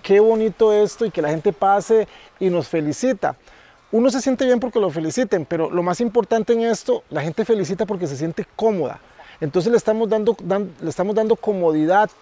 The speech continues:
al transeúnte, le estamos dando, eh, algo que admirar y que puede disfrutar.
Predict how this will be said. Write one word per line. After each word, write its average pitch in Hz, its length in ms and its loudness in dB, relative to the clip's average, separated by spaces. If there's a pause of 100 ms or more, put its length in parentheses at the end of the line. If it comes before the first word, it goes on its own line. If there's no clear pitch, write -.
(140)
al 160 160 -4
transeúnte, 151 720 -2
le 139 80 -4
estamos 180 340 -4
dando, 196 400 0 (380)
eh, 160 440 2 (280)
algo 208 580 2 (160)
que 202 140 2
admirar 196 560 2 (640)
y 202 100 0
que 202 140 2
puede 190 320 4
disfrutar. 160 720 0